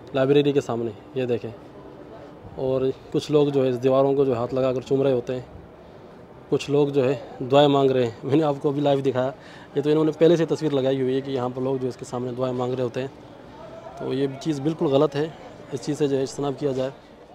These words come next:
इस घर की कुछ मैं तारीख आपको बताता हूँ। नबी सल्लल्लाहु अलैहि वआलिहि वसल्लम जब तक मक्के में रहे तो इस घर में रहे, और उसके बाद जब आप सल्लल्लाहु अलैहि वआलिहि वसल्लम हिजरत करके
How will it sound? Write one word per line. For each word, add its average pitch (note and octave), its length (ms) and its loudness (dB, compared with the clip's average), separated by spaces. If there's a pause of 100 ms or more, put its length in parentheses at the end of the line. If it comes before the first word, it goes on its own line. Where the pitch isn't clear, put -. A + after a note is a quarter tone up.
(640)
इस D#3+ 180 -4
घर D3+ 140 6
की F3 120 0
कुछ F3 220 -2
मैं E3 120 2
तारीख E3 320 2
आपको D3+ 200 -4
बताता B2+ 380 -2
हूँ। D3 220 -6 (420)
नबी D#3+ 200 2
सल्लल्लाहु F3 580 4
अलैहि D3+ 320 0
वआलिहि C#3 400 -2
वसल्लम C3 480 -6 (180)
जब D#3+ 260 2
तक F3 200 -4
मक्के D#3 300 -2
में F3+ 140 0
रहे D#3+ 200 0 (460)
तो E3 60 -8
इस E3 180 -6
घर C3 180 -2
में C#3+ 140 0
रहे, A2+ 220 -2 (420)
और D3 120 -2
उसके E3+ 260 -2
बाद D#3+ 240 2
जब E3 120 0
आप D#3+ 140 4
सल्लल्लाहु D#3 540 0
अलैहि C#3 360 0
वआलिहि C3+ 380 0
वसल्लम C3 460 -6
हिजरत D#3 360 -2
करके D#3+ 420 0